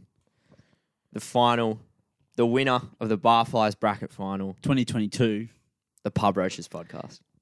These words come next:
Speaker 2: Congratulations.
Speaker 1: Congratulations, gents.
Speaker 2: Pub Roaches podcast, famous works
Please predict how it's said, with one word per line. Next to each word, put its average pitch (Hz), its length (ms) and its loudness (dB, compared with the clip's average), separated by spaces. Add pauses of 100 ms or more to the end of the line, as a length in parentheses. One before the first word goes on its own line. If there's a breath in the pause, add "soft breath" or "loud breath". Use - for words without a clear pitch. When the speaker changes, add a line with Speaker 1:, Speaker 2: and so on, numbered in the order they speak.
(600)
Speaker 2:
Congratulations. 95 760 -8
Speaker 1:
Congratulations, 101 680 -2
gents. - 960 -8
Speaker 2:
Pub 151 200 2
Roaches 147 300 0
podcast, 135 920 0 (200)
famous 147 480 -2
works 127 720 -2